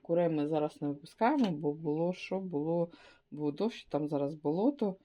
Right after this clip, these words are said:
Тому наші кури, е, в такий період сидять завжди, коли холодно, коли болото, завжди в, в приміщенні. Ми їх не випускаємо.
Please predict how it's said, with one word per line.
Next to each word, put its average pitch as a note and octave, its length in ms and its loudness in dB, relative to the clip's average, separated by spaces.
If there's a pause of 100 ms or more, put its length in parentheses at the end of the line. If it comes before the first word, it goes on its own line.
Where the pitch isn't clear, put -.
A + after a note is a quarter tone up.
(500)
Тому D#3 260 -2
наші F3 320 -2
кури, F3+ 640 0
е, D3 380 0
в D3 140 -10 (120)
такий D#3+ 360 -4
період F#3 500 -2
сидять E3 460 -2
завжди, D#3 460 2
коли C#3 260 -4
холодно, G3 500 2
коли C#3+ 180 -4
болото, D#3+ 580 0 (1000)
завжди D3+ 460 -2
в, - 220 -8
в C#3 460 0
приміщенні. D#3+ 720 2
Ми F#3+ 160 6
їх - 220 -4
не D3 180 2
випускаємо. B3 840 2